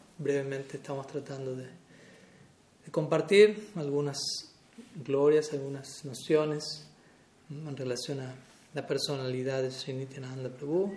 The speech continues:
tratando de concientizarnos de, de nuestra situación en relación a él, ¿m? Cuál es nuestro rol, nuestro vínculo con él, cómo apor-, como dijimos, cómo abordar, aproximarnos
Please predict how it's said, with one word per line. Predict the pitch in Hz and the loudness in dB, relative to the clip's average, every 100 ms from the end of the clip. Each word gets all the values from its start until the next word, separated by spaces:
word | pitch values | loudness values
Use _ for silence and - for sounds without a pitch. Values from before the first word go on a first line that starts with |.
| - | -10
tratando | - 131 151 139 131 | -16 -10 -6 0 0
de | 127 | 0
concientizarnos | 139 135 139 127 135 - 135 135 131 | -4 -4 -4 -4 -2 0 0 -2 -8
de, | 135 127 - - - - - - - - _ - - | -10 -14 -18 -20 -20 -20 -20 -20 -20 -20 _ -20 -6
de | 139 | -4
nuestra | 123 143 | 2 2
situación | - 147 147 - 165 147 | 4 4 4 4 4 4
en | |
relación | 139 135 131 180 190 | 4 6 4 4 2
a | 185 175 | 4 2
él, | 180 - - - - - - - | 0 -4 -16 -20 -20 -20 -20 -12
¿m? | 151 165 - | -8 -8 -8
Cuál | 147 139 | -4 -2
es | 147 | -2
nuestro | 139 139 131 | -4 -2 2
rol, | 151 165 160 | 6 6 4
nuestro | 143 139 143 | 0 -4 -4
vínculo | 139 175 180 175 165 | 0 0 0 2 2
con | 165 156 | 2 -2
él, | 156 156 | 0 0
cómo | 151 147 143 - | -2 -2 -2 0
apor-, | 143 147 165 | 0 0 -6
como | - 143 | -6 -6
dijimos, | 139 156 139 | -4 -6 -4
cómo | 156 143 | 0 4
abordar, | 139 131 147 147 | 4 4 4 4
aproximarnos | 139 139 131 - 135 135 139 139 | 2 0 -4 -4 -6 -4 -4 -6